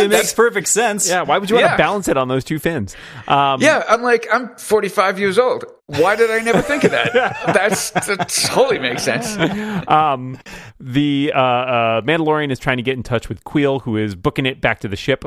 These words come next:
Speaker 3: but the transmissions are intercepted by some biker scouts who take off after the Ugnaught, uh, and we get a tense scene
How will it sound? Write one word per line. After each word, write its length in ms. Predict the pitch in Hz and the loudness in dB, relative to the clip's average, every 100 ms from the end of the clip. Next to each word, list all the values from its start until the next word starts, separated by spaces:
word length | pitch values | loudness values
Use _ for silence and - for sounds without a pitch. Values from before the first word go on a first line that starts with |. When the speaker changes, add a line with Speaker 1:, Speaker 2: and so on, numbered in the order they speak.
| 104 | -4
Speaker 3:
but 200 | 127 113 | -2 -2
the 80 | 113 | -4
transmissions 600 | - 127 110 139 - 110 | -2 -2 -2 -4 -4 -6
are 100 | 107 175 | -4 -4
intercepted 600 | 151 123 156 - 139 113 | -4 -2 -2 -2 -4 0
by 140 | 104 | -2
some 240 | - 95 | -2 -8
biker 300 | 104 139 165 139 | -4 -4 -4 -4
scouts 460 | 151 135 135 - - _ - | 0 0 -2 -12 -16 _ -10
who 80 | 113 | -4
take 220 | 127 117 | -2 -2
off 220 | 92 - _ | -2 -4 _
after 320 | 175 185 180 | 0 0 0
the 120 | 156 147 | 0 2
Ugnaught, 480 | 139 127 131 127 - - _ - | 2 0 0 0 -4 -16 _ -4
uh, 180 | 107 107 | -2 0
and 120 | 113 | -2
we 60 | 110 | 0
get 120 | 113 | 0
a 40 | 104 | -2
tense 360 | - 170 147 | -2 -2 -2
scene 500 | - 165 147 143 135 | -4 -2 0 -2 -4